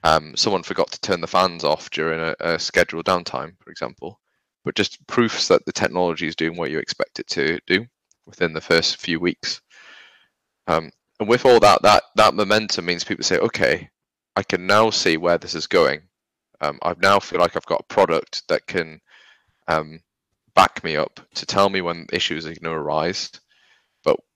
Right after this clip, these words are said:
okay, we've got our next scheduled downtime and we're gonna go check those bearings." Well, we've now got vibration sensors on all these, um,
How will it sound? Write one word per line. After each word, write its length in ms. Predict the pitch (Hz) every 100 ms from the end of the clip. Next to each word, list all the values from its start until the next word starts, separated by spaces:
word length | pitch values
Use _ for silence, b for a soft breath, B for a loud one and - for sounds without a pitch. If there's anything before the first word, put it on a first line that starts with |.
| 95
okay, 200 | - 87
we've 120 | 90
got 180 | 104 87
our 60 |
next 220 | 95 -
scheduled 340 | - 95 - 85
downtime 540 | 95 92 - 104 107
and 100 | 90
we're 60 | 87
gonna 240 | 98 90
go 160 | 92 87
check 260 | - -
those 160 | - 82
bearings." 600 | 95 87 67 52 - - -
Well, 220 | 95 87 _
we've 160 | 92 -
now 140 | 98
got 180 | 95 -
vibration 460 | 92 85 95 - 85
sensors 440 | - - - 76
on 100 | 78
all 140 | 80 76
these, 400 | 85 110 - - _ _ _ _ _ _ _
um, 380 | 82 78 76 80